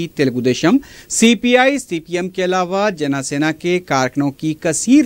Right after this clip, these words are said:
तादाद धरना चौक की मुंतकली के फैसले के खिलाफ एहतजाज करने के लिए इंदिरा पार्क के पास जमा हुए। मुकाम वाक़े पर धरना चौक की मुंतकली की हिमायत करने वाले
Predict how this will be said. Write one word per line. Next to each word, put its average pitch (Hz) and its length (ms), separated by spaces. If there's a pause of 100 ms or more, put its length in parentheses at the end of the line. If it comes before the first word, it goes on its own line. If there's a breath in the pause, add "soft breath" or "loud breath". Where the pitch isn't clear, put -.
तादाद 139 680
धरना 139 300
चौक 160 340
की 190 220
मुंतकली 151 600
के 190 200
फैसले 160 520
के 165 140
खिलाफ 131 400
एहतजाज 143 500
करने 147 300
के 170 140
लिए 208 400
इंदिरा 139 320
पार्क 156 260
के 185 120
पास 180 320
जमा 139 260
हुए। 117 260 (600 loud breath)
मुकाम 220 400
वाक़े 220 380
पर 240 320 (100)
धरना 151 320
चौक 165 320
की 202 220
मुंतकली 151 540
की 160 100
हिमायत 151 340
करने 143 300
वाले 151 340